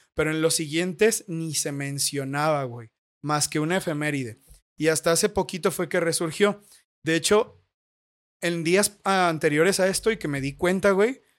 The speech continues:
buscando así en Twitter, "Explosiones de Guadalajara", me di cuenta de que hay una bronca en la alcaldía Benito Juárez que están diciendo que huele muy cabrón a gasolina, güey.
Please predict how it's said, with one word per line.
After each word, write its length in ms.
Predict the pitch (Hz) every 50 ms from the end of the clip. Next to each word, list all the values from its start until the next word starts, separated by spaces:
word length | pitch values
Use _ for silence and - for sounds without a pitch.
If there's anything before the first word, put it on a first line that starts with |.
| _ _
buscando 380 | - 160 147 - - 170 175 175
así 120 | 156 - 190
en 100 | 180 147
Twitter, 360 | 180 165 151 131 147 131 -
"Explosiones 540 | 135 127 - - 160 156 143 - 175 185 196
de 80 | 208 190
Guadalajara", 540 | 180 165 151 147 147 135 - 170 160 147
me 140 | 143 135 135
di 120 | 135 147 139
cuenta 440 | - 202 202 202 185 - 214 220 - - - - _ _ -
de 180 | 156 151 135
que 100 | - 160
hay 100 | 156 156
una 180 | 165 180 202 202
bronca 360 | 165 190 185 190 196 156 -
en 60 | 208
la 60 | 196 175
alcaldía 380 | 160 - - 143 139 143 147
Benito 360 | 151 170 180 180 160 - 190
Juárez 520 | - - 180 185 196 240 262 - - - _ _ _ _ _ _ -
que 60 | -
están 180 | 139 - 156 156
diciendo 340 | 165 165 - 190 180 185 -
que 80 | -
huele 300 | 147 135 151 151 156 170 -
muy 460 | 160 147 151 160 170 185 196 202 196
cabrón 540 | 196 - - 151 143 139 143 151 160 175 180 -
a 80 | 151 139
gasolina, 600 | 127 123 - - 131 127 131 147 156 156 147 131
güey. 280 | 120 123 120 110 -